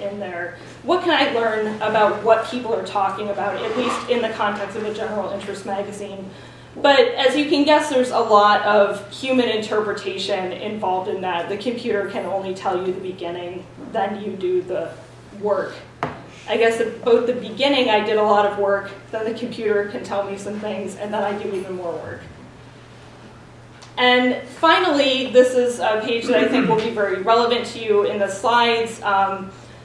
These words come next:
tools and resources, these are all of the things that I used in my research so far. Maybe not all of them, but some important things that you'd want to check out. And then also some tutorials at the bottom.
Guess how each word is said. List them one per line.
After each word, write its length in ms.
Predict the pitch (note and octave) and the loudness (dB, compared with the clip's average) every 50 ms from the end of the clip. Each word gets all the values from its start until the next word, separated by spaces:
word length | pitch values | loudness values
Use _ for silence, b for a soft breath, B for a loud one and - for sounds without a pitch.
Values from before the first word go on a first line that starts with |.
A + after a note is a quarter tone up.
| B B B B B B B - - | B B B B B B B -16 -14
tools 360 | - - D#4+ D#4+ D#4+ D#4+ - | -6 -2 0 0 2 2 2
and 200 | D4 C4 B3+ A#3+ | 2 2 2 2
resources, 920 | B3+ B3+ C#4+ - - D#4 C4 C4 B3+ B3+ - C4 B3 A#3+ B3 A#3+ A3 - - | 2 0 0 -2 -2 2 2 2 2 2 6 6 8 8 8 4 2 -2 -6
these 380 | A#3 A#3+ B3 B3 A#3+ A#3 A#3+ | -6 -4 -4 -2 -4 -4 -4
are 500 | - - G#3+ G#3+ G#3+ G#3 G#3+ G#3 G#3 - - | -2 2 4 6 6 6 6 6 4 4 4
all 240 | G#3+ A3 A3+ A#3 | 4 6 6 4
of 80 | A3 G#3+ | 4 4
the 100 | G#3+ G#3+ | 0 0
things 400 | G#3+ A3+ A3+ A3+ A3 G#3+ G#3+ G#3 | 2 0 -2 -2 -2 -4 -4 -2
that 120 | A3 G#3 | -2 0
I 300 | - G3 G3 G3+ G3+ G3+ | 2 2 2 2 0 -2
used 680 | F3+ F#3 F#3+ F#3+ F#3+ F#3+ G#3+ A3 A#3 - - - - - | -4 -6 -6 -6 -4 -4 -2 -4 -4 -6 -8 -12 -14 -10
in 140 | - G#3 G#3 | -8 -6 -4
my 140 | G#3 G3+ F#3+ | -2 -2 -2
research 500 | F#3 F#3 F#3 G3+ G#3 - B3 A#3 A#3+ B3 | -2 -2 -4 -4 -2 0 2 2 0 0
so 180 | - C#4+ C#4 C#4+ | -2 -2 -2 0
far. 400 | - C#4 C#4 C#4 C4 - - - - - - - - | 0 0 0 0 -2 -4 -8 -10 -16 -18 -18 -12 -4
Maybe 300 | B3+ C4+ D4+ - C#4 B3+ | 0 2 2 2 2 2
not 220 | B3+ B3 A3+ G3 G3+ | 4 4 4 6 6
all 180 | G3+ G#3 G3+ | 4 4 2
of 60 | G#3 | 0
them, 160 | G#3 G3 G3+ G3+ | -2 -2 -2 0
but 380 | G3 G3+ - - - - - - | 0 0 0 -2 -6 -8 -6 -2
some 160 | C#4 C4 C4+ | 0 2 4
important 500 | B3+ B3 A#3+ A#3 A3+ A3 G#3+ G#3+ G#3 G#3 | 4 4 4 0 -2 -2 -2 -4 -6 -6
things 380 | G3+ G3 F#3+ G3 F#3+ F#3 - | -6 -6 -6 -6 -8 -8 -6
that 120 | G3 F#3 G3+ | -8 -6 -4
you'd 200 | A3 A#3 G3+ G3+ | -4 -4 -2 -2
want 260 | G#3 G3 G3 G3 F#3+ | -2 -2 -2 -4 -4
to 80 | F#3+ - | -4 -4
check 220 | G3+ G3 G3 - | -4 -4 -2 0
out. 420 | A3+ A3 G3 - - - - - - - - - - - - - - - - - - | 2 2 2 2 2 -2 -6 -10 -16 -20 -20 -20 -20 -20 -20 -20 -20 -20 -20 -12 -4
And 160 | - C4+ B3+ | 0 2 2
then 120 | B3 B3+ B3 | 4 2 2
also 380 | - B3 D#4 D4+ - E4 D4+ | 2 0 0 0 0 -2 -2
some 220 | C#4+ - B3+ C4 C#4 | 0 0 2 0 0
tutorials 880 | - - C4+ B3+ - - - G#3+ G#3 G3+ A#3 A#3 A#3+ B3 B3 A#3+ A#3+ - | 0 -2 -4 -6 -6 -4 -2 0 2 2 4 4 4 4 4 2 2 -2
at 140 | A3+ G#3+ G#3+ | -4 -2 -2
the 80 | G3+ | -2
bottom. 720 | F#3 F#3+ G#3+ A3 A#3 A3+ A3+ G#3 G3 F#3+ F#3+ F#3+ - - | 0 2 4 4 6 6 6 4 4 2 0 -2 -4 -6